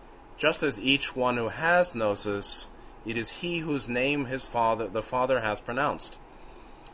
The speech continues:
This is another very esoteric perspective on seeking and realization, that what you're, what we're seeking is that which completes us, or seeking that which,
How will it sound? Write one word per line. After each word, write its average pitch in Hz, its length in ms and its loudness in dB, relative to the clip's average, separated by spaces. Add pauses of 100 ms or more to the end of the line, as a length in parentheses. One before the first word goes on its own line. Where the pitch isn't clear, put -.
(180)
This 143 160 0
is 139 120 -2
another 139 300 2
very 160 360 2
esoteric 135 580 4 (380)
perspective 131 680 0
on 110 300 0
seeking 131 600 0
and 101 160 0
realization, 107 760 0 (560)
that 98 360 4 (680)
what 127 240 6
you're, 135 160 6 (200)
what 147 180 2
we're 147 80 4
seeking 175 460 4
is 120 120 2
that 127 220 4
which 123 160 0
completes 127 420 0
us, 95 440 4 (520)
or 113 360 8
seeking 147 680 6
that 123 280 8
which, - 440 2